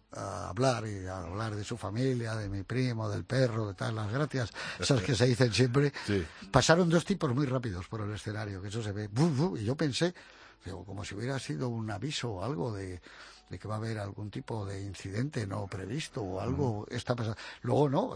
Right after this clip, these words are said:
Speaker 1: debió ser eso, los que cruzaron rápido para decir que no, que estaba equivocado, que el Oscar no era así. De todas maneras, la lectura que se le puede dar es que fue un homenaje a,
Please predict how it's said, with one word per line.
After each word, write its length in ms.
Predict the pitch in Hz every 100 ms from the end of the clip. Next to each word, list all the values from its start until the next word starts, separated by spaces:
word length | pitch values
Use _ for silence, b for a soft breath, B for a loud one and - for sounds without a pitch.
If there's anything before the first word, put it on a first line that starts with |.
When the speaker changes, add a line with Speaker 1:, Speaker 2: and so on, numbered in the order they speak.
| 101
Speaker 1:
debió 340 | 98 101 113
ser 260 | 104 135 185
eso, 300 | 151 170 147
los 200 | 110 98
que 160 | 117
cruzaron 520 | 107 113 101 127 135 143
rápido 360 | 143 160 185
para 140 | 165 123
decir 280 | 107 160 - B B B B
que 140 | 110
no, 160 | 117 175
que 80 |
estaba 260 | 131 - 127
equivocado, 540 | 117 113 104 156 127
que 120 | 101 101
el 100 | 98
Oscar 320 | 117 - 127
no 120 | 139
era 120 | 117
así. 220 | 92 104 - B B B
De 120 | - 127
todas 220 | 190 214
maneras, 340 | 180 165 180
la 100 | 151
lectura 360 | 120 107 170 190
que 80 | 165
se 120 | 143
le 100 | 135
puede 240 | 135 135
dar 180 | 131 151
es 80 | 156
que 120 | -
fue 180 | 127 127
un 120 | 139
homenaje 600 | 143 123 110 127 - 131
a, 240 | 117 101